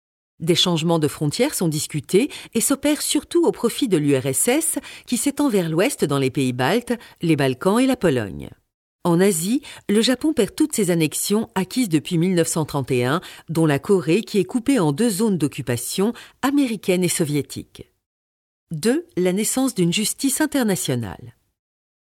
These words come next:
En novembre mille neuf cent quarante-cinq, s'ouvre à Nuremberg un procès qui doit être une étape de la sortie de guerre. Vingt-deux chefs militaires et politiques nazis y sont jugés par les quatre puissances victorieuses,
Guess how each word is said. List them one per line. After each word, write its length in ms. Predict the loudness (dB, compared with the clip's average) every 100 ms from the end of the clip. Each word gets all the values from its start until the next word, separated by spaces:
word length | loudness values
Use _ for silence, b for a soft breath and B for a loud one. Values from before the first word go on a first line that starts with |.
| _ _
En 120 | 0 2
novembre 440 | 4 4 2 2
mille 200 | 2 2
neuf 140 | 0
cent 120 | 0 -4
quarante-cinq, 720 | -2 -4 -2 0 0 0 -4 -4
s'ouvre 320 | 2 2 2
à 60 |
Nuremberg 680 | 0 2 2 2 0 2 0 0
un 120 | -2
procès 420 | 0 0 0 -2
qui 160 | -4 -2
doit 140 | -2 0
être 200 | -2 0
une 120 | 0
étape 340 | 0 0 -2 2
de 80 | 0
la 120 | 2
sortie 340 | -2 -4 -2
de 100 | -2
guerre. 460 | -2 -4 -6 -14 _ _ _ _ _ _ _
Vingt-deux 440 | -2 2 2 4 2
chefs 260 | 0 0
militaires 400 | 0 0 0 0
et 80 | 0
politiques 480 | 0 -2 -2 -6 -2
nazis 480 | 2 2 0 -2 -4 -4
y 60 |
sont 240 | -4 -2 -2
jugés 500 | -2 -2 0 0 -2 B B -4
par 160 | 0
les 120 | 0 0
quatre 340 | -2 -2 -4
puissances 460 | -4 -4 -2 -2 -2
victorieuses, 720 | -2 -2 0 2 2 2